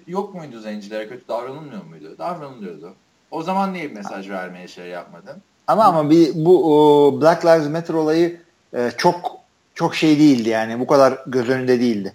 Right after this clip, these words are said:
Speaker 1: Abi bilmem
Speaker 2: Ya,
Speaker 1: kaç
Speaker 2: pro-
Speaker 1: olimpiyatlarında çıkıyor siyahiler ellerini kaldırıyor yani. Her zaman yapabilirsin
Speaker 2: Ya,
Speaker 1: sen.
Speaker 2: her zaman vardı. Yani
Speaker 1: Mesaj
Speaker 2: o zamanlar
Speaker 1: vereceksen de kariyerinin zirvesindeyken ver. Senin o yapacağın super,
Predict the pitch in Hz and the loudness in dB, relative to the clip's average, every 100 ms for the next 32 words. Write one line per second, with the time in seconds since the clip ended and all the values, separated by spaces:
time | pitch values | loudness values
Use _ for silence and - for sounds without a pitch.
0 | _ 104 127 131 123 - 123 117 156 185 | _ -8 -8 -10 -16 -10 -8 -6 -4 -4
1 | 143 143 139 143 131 143 143 156 151 151 | -4 -6 -6 -6 -6 -6 -10 -8 -8 -8
2 | 135 - _ _ 139 - 120 101 113 110 | -8 -16 _ _ -20 -14 -14 -14 -10 -8
3 | 101 107 104 101 107 101 98 95 92 90 | -8 -8 -12 -12 -12 -10 -12 -14 -14 -14
4 | 85 82 85 82 85 82 92 175 202 113 | -14 -16 -18 -18 -16 -16 -14 -10 -10 -10
5 | 98 147 214 226 233 320 - - - - | -12 -12 -12 -14 -14 -16 -18 -14 -10 -6
6 | 104 120 127 160 196 185 127 117 175 196 | -2 2 4 6 6 4 2 2 -2 -4
7 | - - 147 107 196 180 120 120 156 185 | -8 -6 -4 2 4 4 4 4 4 2
8 | - 180 156 220 214 196 196 208 214 185 | 2 -2 -2 -4 -4 -4 -4 -4 -6 -6
9 | 208 202 196 196 208 196 180 143 120 107 | -4 -4 -6 -8 -8 -8 -10 -14 -12 -12
10 | 107 151 165 170 180 - 156 175 175 214 | -12 -14 -12 -8 -8 -10 -8 -8 -8 -12
11 | 196 | -14